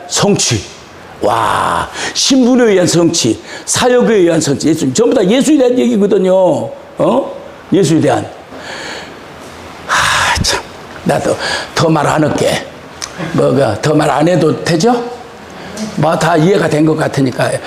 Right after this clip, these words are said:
일단은 그래서 오늘 우리가 이제 레위기를 지나서 민수기 가는데, 민수기 통해서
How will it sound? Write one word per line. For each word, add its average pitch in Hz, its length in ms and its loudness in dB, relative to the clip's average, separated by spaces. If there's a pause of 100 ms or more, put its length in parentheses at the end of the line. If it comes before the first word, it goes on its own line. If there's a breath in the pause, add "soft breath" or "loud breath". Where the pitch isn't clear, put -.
(160 loud breath)
일단은 190 640 4
그래서 226 1000 2
오늘 226 280 4
우리가 208 220 4
이제 180 600 4
레위기를 214 600 4
지나서 160 680 4
민수기 190 460 4
가는데, 151 760 2 (260 loud breath)
민수기 226 600 4
통해서 196 800 2